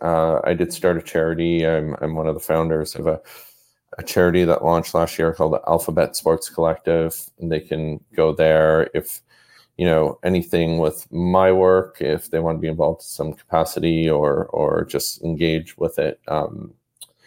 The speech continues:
they can find me on social media, Brock McGillis thirty-three on all social media channels or through my website, brock mcgillis dot com. And yeah, it's, it's an easy way to sort of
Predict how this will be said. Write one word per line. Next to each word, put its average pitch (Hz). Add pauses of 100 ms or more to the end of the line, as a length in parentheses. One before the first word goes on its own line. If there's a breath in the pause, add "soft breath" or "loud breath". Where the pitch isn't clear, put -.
(540)
they 82
can 85
find 80
me 80
on 80
social 78
media, 80
Brock -
McGillis 80
thirty-three 80
on 80
all 78
social -
media 78 (160)
channels 78
or 78
through 76
my 73
website, 76
brock -
mcgillis -
dot -
com. 80 (560 soft breath)
And 80 (1160)
yeah, 98
it's, 85 (160)
it's -
an 85
easy 85
way 76
to 80
sort 78
of -